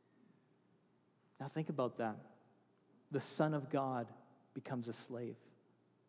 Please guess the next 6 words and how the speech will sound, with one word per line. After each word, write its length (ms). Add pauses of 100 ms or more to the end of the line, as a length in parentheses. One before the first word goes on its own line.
(2250)
The 80
Divine 480
One 200 (300)
becomes 320
a 60
doulos. 840